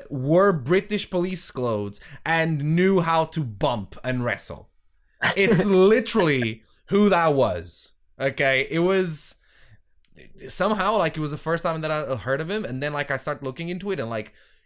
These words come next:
Speaker 1: he's actually kinda, like, really over, and I don't think he was even, he's not even from the U K, is he?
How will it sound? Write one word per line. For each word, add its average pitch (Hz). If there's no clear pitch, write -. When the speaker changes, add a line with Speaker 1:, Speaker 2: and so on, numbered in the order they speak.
Speaker 1:
he's 151
actually 165
kinda, 156
like, 156
really 139
over, 156
and 147
I 170
don't 190
think 175
he 175
was 139
even, 127
he's 170
not 359
even 196
from 110
the 95
U 85
K, 170
is 85
he? 85